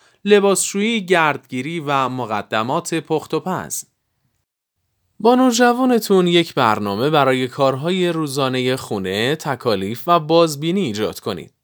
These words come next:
جای خوبی برای خوندن پیدا کنید. بدون حواس پرتی، مثل تلویزیون، تلفن، استودیو، بازی‌های ویدیویی،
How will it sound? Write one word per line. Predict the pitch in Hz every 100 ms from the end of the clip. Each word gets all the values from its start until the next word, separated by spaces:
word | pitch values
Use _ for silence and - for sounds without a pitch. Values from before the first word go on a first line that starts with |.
| _ _ _ _ _ - 214
جای | 220 254 247
خوبی | - - 185 120
برای | 113 104 104 107
خوندن | - 113 101 95 95
پیدا | 107 95 90
کنید. | - 98 78 - _ _ _ _ _ _
بدون | 247 233 214
حواس | 175 151 117 104 101
پرتی، | - 101 98 - 117 139 156 156
مثل | 143 131 127 120
تلویزیون، | 120 123 101 92 90 104 104 110 123
تلفن، | 123 95 82 - 107 110 117
استودیو، | 104 - 90 82 87 104 123
بازی‌های | 123 117 110 117 147 160 156
ویدیویی، | 147 139 139 135 175 233